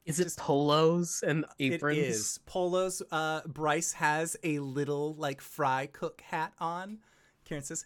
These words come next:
Speaker 2: "Hello, and welcome to Things That Make You Say Yum. How can I help you today? We have a variety of stick-based food that you can enjoy."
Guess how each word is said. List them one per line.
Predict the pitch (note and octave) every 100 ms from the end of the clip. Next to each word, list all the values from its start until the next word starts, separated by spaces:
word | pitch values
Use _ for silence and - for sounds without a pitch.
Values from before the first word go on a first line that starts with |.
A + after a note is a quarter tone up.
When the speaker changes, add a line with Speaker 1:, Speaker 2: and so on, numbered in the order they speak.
| -
Speaker 2:
"Hello, | A#3+ G3+ G#3+ C3 B2 -
and | A3 G3
welcome | A#3 C#4 C#3
to | C#3 F#3+
Things | G3 F#3
That | G#3+ F3+
Make | D3+ G3
You |
Say | F3 A3+
Yum. | G#3 C4+ C#4 G#2+ B2 _ _ _ _ _ _ _ _ _ _ _ _ _ _ _ _ _ _ _ _ _ _ _ _ _ _ _ _ _ _ _ _ _
How | -
can | B3 E4+
I |
help | B3+ D#4+ F#4+
you | A4+
today? | B3+ E3+ G#2 G2 D3+ _ _ _ _ _ _ _
We | E3 A3+
have | C#4+ A3
a |
variety | F3+ F#3+ E3+ G3+ D4+ F3 B2
of | B2 - - _ _ _ _
stick-based | - - - G#3 G#3 - F3 D#3 -
food | - F3 D4
that | - -
you | A#2+
can | - A2
enjoy." | G2 - G2 -